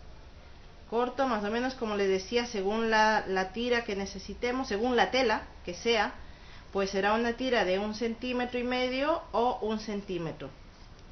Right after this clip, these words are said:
si es fina. Voy así. Utilizo también esta, este borde, ¿eh? No lo tiro, yo lo utilizo todo.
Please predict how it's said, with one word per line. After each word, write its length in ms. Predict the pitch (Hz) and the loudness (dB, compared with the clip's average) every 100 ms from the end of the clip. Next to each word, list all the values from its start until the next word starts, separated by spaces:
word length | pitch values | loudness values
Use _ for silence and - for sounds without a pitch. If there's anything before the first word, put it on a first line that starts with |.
| - | -10
si 160 | 175 180 | -2 -2
es 120 | 180 | -2
fina. 360 | - 170 139 147 - - - - - - - - - - - - - - - - - - | -6 -6 -6 -10 -14 -18 -18 -16 -16 -18 -20 -18 -16 -14 -16 -18 -18 -16 -16 -16 -16 -10
Voy 320 | 170 185 180 - | -2 -2 -2 -6
así. 520 | 170 165 240 262 359 381 - - - - - - - - | -12 -10 -6 -4 -4 -6 -12 -18 -18 -18 -18 -18 -10 -2
Utilizo 520 | 254 262 269 320 359 | 0 2 0 0 0
también 360 | 311 294 311 320 | 2 2 0 0
esta, 320 | 247 277 294 | 0 0 0
este 240 | - - 285 | 0 0 2
borde, 480 | 285 294 196 190 233 | 4 4 4 2 2
¿eh? 40 | |
No 240 | 240 247 | 2 2
lo 220 | 262 269 269 | 4 2 2
tiro, 280 | 277 214 | 0 0
yo 240 | 185 208 233 | 0 0 0
lo 100 | 247 | 0
utilizo 460 | 247 240 247 - | -2 -4 -4 -4
todo. 260 | 220 160 139 | -2 -2 -4